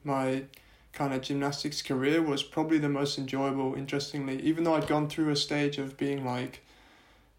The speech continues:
"I don't know if I really enjoy this, but I'm just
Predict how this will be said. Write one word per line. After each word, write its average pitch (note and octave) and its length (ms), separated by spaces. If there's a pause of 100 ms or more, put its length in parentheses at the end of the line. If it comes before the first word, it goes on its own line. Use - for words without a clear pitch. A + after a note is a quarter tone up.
(120)
"I C#3 120
don't D3 420
know C#3+ 260
if C#3 180
I C#3 80
really C#3+ 300
enjoy C#3 340
this, E3 200
but - 160
I'm C3 140
just - 320